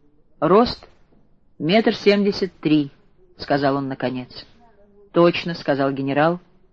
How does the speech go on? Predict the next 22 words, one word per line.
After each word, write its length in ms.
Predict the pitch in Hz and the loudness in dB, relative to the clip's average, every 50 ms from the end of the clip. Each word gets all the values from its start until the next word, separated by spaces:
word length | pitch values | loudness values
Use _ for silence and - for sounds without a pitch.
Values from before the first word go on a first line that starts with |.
| _ _ _ _ _ | _ _ _ _ _
сверившись 600 | - - - 143 151 151 151 147 - - 151 143 | -12 -6 0 2 2 2 2 -2 -4 -8 -10 -8
со 120 | - - 131 | -8 -8 -10
списком. 560 | - - - - 113 113 - - - - 120 - _ _ _ _ _ _ _ _ _ _ _ _ _ _ _ _ _ _ _ _ _ | -10 -10 -12 -12 -12 -12 -12 -18 -18 -20 -20 -20 _ _ _ _ _ _ _ _ _ _ _ _ _ _ _ _ _ _ _ _ _
«Упакуйте 600 | _ 160 175 175 196 196 - 247 233 202 - 220 202 | _ 0 6 6 6 6 6 4 2 4 2 0 2
кости», — 480 | - 190 160 135 - - - - - - - _ _ _ _ _ _ _ _ _ _ _ | 4 2 2 2 0 -8 -14 -16 -20 -20 -20 _ _ _ _ _ _ _ _ _ _ _
сказал 420 | - - - 147 135 143 139 139 135 | -16 -2 -2 0 2 2 2 2 0
эксперт 420 | 135 - - - 143 135 - - | -2 -6 -8 -6 -6 -6 -6 -6
рабочим. 520 | 143 139 135 131 123 120 - - - 123 - _ - _ _ _ _ _ _ _ 233 240 247 _ _ _ _ _ - _ _ _ _ _ _ _ _ _ _ _ | -6 -4 -4 -4 -8 -6 -8 -10 -10 -12 -20 _ -20 _ _ _ _ _ _ _ _ _ _ _ _ _ _ _ -20 _ _ _ _ _ _ _ _ _ _ _
Генерал 380 | 139 165 196 208 220 233 233 214 | 2 4 4 6 8 8 6 6
взглянул 340 | 190 202 214 214 226 226 | 4 4 4 6 6 6
на 160 | 214 208 202 196 | 6 4 2 2
старого 520 | - - - - 208 202 196 196 190 190 | 0 -6 -2 2 2 4 4 4 4 4
рабочего, 640 | 185 185 180 196 220 214 - - - 151 131 131 | 4 4 6 4 4 4 2 -2 -4 -4 -4 -6
тот, 300 | 131 _ - 160 165 - | -8 _ -6 -6 -6 -6
сидя 300 | - - - 175 156 156 | -8 -6 -4 -2 -2 -2
в 40 | 147 | -6
стороне 520 | - - - 151 151 147 151 160 165 160 - - _ _ _ _ _ _ _ _ | -6 -6 -2 -2 0 0 0 -2 -2 -4 -6 -14 _ _ _ _ _ _ _ _
на 120 | 139 151 | -6 -4
придорожном 540 | - 151 151 151 147 151 151 143 151 143 139 | -2 0 2 2 4 2 2 0 -2 -6 -2
камне, 300 | - 170 170 180 160 143 | 0 2 2 2 0 -2
достал 360 | 127 131 127 - - 135 127 | -4 -6 -8 -4 -6 -6 -6
табакерку 680 | - - 123 127 120 - - 160 170 - - - 170 | -6 -6 -8 -8 -8 -4 -2 -4 -4 -4 -6 -18 -20